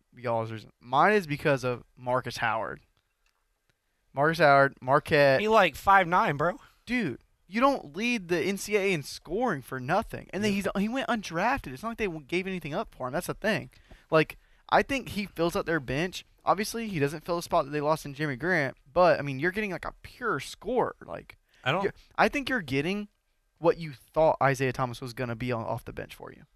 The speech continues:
Speaker 2: But I don't think he's gonna play. Uh, they got R J Hampton in the draft as well,
Speaker 1: Mm.
Speaker 2: which I think he's gonna
Speaker 1: He'll,
Speaker 2: be
Speaker 1: he's
Speaker 2: their
Speaker 1: definitely
Speaker 2: backup
Speaker 1: playing.
Speaker 2: point guard. So I don't know if Marcus Howard's gonna play. I,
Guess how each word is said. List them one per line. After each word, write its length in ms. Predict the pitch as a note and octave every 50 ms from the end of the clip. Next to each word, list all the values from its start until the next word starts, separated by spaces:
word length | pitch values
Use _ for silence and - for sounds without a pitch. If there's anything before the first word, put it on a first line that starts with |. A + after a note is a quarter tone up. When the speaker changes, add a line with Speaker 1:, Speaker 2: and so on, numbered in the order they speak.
| _ _ _ _ _
Speaker 2:
But 180 | - B2+ A#2+ G#2+
I 80 | A2+
don't 160 | A#2 C#3 C#3+
think 160 | C3 - F3+ -
he's 120 | F#3 D#3
gonna 160 | D3+ D#3 C#3 A2+
play. 520 | - - - A#2+ A#2 A#2 A#2 A2+ A2 - _ _ _ _ _ _ _ _ _ -
Uh, 80 | B2+ C3
they 200 | B2 B2 C#3+ D3+
got 200 | B2+ E3 F#3 F#3+ -
R 100 | C3 D3
J 140 | C3 C3 A#2+
Hampton 320 | G2 B2+ A#2+ A2 - A2 G2+
in 60 | G2
the 80 | F#2+ F2+
draft 260 | G#2 G2+ F#2 - -
as 160 | F#2+ F2 -
well, 260 | G#2 G#2 F2 E2 E2+ -
Speaker 1:
Mm. 280 | D#3+ E3+ F#3 F3+ D#3+ F#3 _
Speaker 2:
which 440 | - A2 A#2 G#2+ - - - - - - -
I 100 | A#2 B2
think 240 | - - C#3+ C3
he's 260 | - - B2 B2 A#2 G#2
gonna 100 | A#2 A#2 E3+
Speaker 1:
He'll, 20 | F#3+
Speaker 2:
be 60 | E3+
Speaker 1:
he's 140 | - G#3 G#3
Speaker 2:
their 160 | - E3 D#3+
Speaker 1:
definitely 80 | A#2+ A2+ G#2+ - G#2+
Speaker 2:
backup 0 | G#2
Speaker 1:
playing. 120 | - -
Speaker 2:
point 240 | - A#2 A2 F#2 E2+
guard. 300 | - F#2+ F2+ E2+ E2+ - _ _ _ _ _ _ _ _
So 720 | - - - - - D3 C3+ C3 B2 A#2+ A#2+ A2+ A2 - _ _ _ _ _ -
I 100 | A#2 A#2
don't 400 | A#2 C3 B2 G#2 G2+ G2+ G2+ G#2
know 220 | A2+ B2 C3+ D3
if 100 | C#3 B2
Marcus 300 | - G#2+ G2+ F#2+ - F#2+
Howard's 320 | - G#2 G2 F#2 F#2 F#2 -
gonna 160 | G2 F2+ E2+
play. 220 | - F#2+ F2+ E2+ - _ _ _ A2 G#2+
I, 220 | - C#3+ F#3 C3